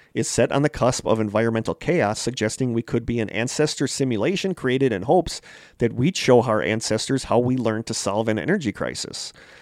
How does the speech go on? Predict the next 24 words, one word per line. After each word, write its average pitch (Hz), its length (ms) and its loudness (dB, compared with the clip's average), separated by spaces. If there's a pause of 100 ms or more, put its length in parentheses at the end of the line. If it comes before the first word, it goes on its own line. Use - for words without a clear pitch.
(340)
This - 220 0
theory 160 380 4
slightly 156 440 0
overlaps 135 540 4
with 120 100 0
the - 180 -2
aliens 135 460 0
as 104 180 -2
simula-, - 680 -2 (300)
<laughs> - 0 - (200)
aliens 170 460 4
as 110 120 4
simulation 135 680 0
quitters 98 460 -2
theory. 60 420 -6 (240)
If - 180 -4
we 156 140 4
found 143 260 4
an 117 120 0
innovative 123 480 0
solution 131 400 -2
to 107 40 -2
climate 160 360 -2
crisis, 156 460 -2